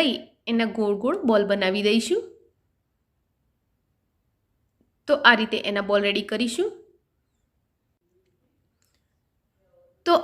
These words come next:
આ રીતે આપણે બધા જ બોલને રેડી કરી લઈશું. તો આપણે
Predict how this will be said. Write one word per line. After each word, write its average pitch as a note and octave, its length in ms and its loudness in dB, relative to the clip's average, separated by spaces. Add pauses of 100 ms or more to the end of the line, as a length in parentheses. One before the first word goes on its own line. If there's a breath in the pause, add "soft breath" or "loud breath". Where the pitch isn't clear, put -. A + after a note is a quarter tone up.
(100)
આ C#4 40 8 (100)
રીતે C4 220 0
આપણે A3+ 480 0
બધા A3 260 -4
જ G#3+ 140 -8
બોલને G#3+ 200 0 (100)
રેડી F#3 280 2
કરી G3+ 260 2
લઈશું. A#3 380 2 (2500)
તો C#4 120 0
આપણે A3+ 280 4